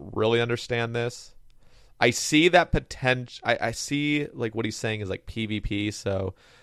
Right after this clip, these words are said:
there's been, like, some suggestions to make, like, a Coliseum or whatever, replace it with the Duel Arena, have some P V P minigames, but I personally believe in the risk thing.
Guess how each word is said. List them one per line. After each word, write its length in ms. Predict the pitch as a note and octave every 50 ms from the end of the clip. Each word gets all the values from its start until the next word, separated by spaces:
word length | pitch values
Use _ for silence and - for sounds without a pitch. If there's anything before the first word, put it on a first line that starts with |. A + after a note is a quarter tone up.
| _ -
there's 140 | - B2 A#2
been, 120 | C3+ C3
like, 140 | B2+ B2+ -
some 160 | - C3 A#2
suggestions 640 | - - B2 G#2+ G2 G#2 G#2 G#2 - - G#2+ G2 -
to 80 | G#2+
make, 160 | G2+ G2+ G2+
like, 100 | G#2+ G2
a 100 | G2+ G2
Coliseum 920 | - - - - G#2 G2+ G2+ G2+ G2 - - - F#2+ F#2+ F#2+ F#2+ F#2 F#2 G2
or 80 | F#2+ -
whatever, 400 | F#2 F#2 F#2 F#2 F#2 F2+ F#2 F2
replace 300 | E2+ - F#2+ F#2+ F#2 -
it 60 | G2
with 80 | F2+ F2
the 60 | F2
Duel 200 | E2+ F#2+ F2 F2+
Arena, 340 | F2 F2 F2 F2 F2 F2 F2
have 200 | F2+ F2 F2 -
some 320 | - F#2 F2+ F2+ F2+ F2+ - _ _ _ _ _ _ _ - - -
P 160 | - - F#2+
V 120 | F#2 F#2 F2
P 200 | - F2+ F2+ F2
minigames, 520 | F2 F2 F2 F2 E2 E2+ E2+ E2+ F2 E2+ -
but 220 | F#2 D#2 - _ _ _ _ _ _ _ _ _ _ _ _ _ _ _ _ _ _ _ _ _ _ _ -
I 440 | - B2 C3 C3 C3+ C3+ C3 A#2 G2+ -
personally 680 | - C#3 C3 B2+ A#2+ - A#2 A#2 A#2 A2 A2 G2+ F2+ - _ _ _ _ _ _ _ _ _ _ _ _ - - - - -
believe 600 | - G2+ G2+ G#2 G2+ G2 F#2+ F#2+ F#2+ F#2 E2 - -
in 240 | D#2+ F#2 F2+ F2 F2
the 120 | F2 F2
risk 640 | F2 F2 F2 F2+ F#2 F2 E2+ - - - - - - _
thing. 400 | - F2+ F2 F2 F2 F2+ F#2